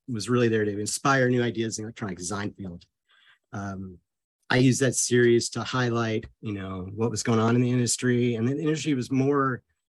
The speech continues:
diverse than, uh, the stereotype that it,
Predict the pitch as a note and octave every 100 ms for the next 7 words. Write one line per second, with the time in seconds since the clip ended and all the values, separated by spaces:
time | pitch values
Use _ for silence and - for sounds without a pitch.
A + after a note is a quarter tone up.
0 | _ _ _ _ _ _ D#3 F#2 C3 A2+
1 | G#2+ C3+ B2+ A2 - - A2+ A2+ G#2+ G#2+
2 | G#2 G2 F#2+ G2+ D#3 A#2 A#2 - C#3+ C3+
3 | B2+ A#2 - A2 G#2 A#2 G#2+ G#2+